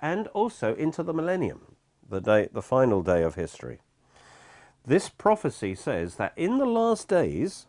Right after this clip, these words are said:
brought in by the Messiah, the Spirit will be poured out on all flesh, not just on certain special people, as in the Old Testament. And the result of this outpouring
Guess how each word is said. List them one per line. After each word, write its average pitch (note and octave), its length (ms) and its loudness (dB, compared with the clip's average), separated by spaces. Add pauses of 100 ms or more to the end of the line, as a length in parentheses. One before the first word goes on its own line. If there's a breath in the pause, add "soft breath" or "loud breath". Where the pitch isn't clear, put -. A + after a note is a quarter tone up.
brought F3 440 2
in G#3+ 120 4
by F#3 160 2
the D#3+ 100 -2
Messiah, G2 580 -2 (260 loud breath)
the A2 120 -6
Spirit G3 540 -2
will B2 200 -4
be A#2 120 -4
poured G#3 380 -2
out G#2+ 380 0
on A#2+ 260 0
all C#4 240 6
flesh, - 480 -6 (140)
not D3 180 -6
just A3 240 -6
on F#3+ 140 -2
certain E3 480 -4
special D3+ 360 -10
people, C3+ 440 -6 (360 soft breath)
as B2 160 -2
in A2+ 120 2
the A2+ 80 4
Old A2 160 2
Testament. - 480 -6 (680 loud breath)
And D3 160 6
the D3 60 6
result D3 480 2
of A3+ 100 -2
this G3+ 240 -2
outpouring D#3+ 800 2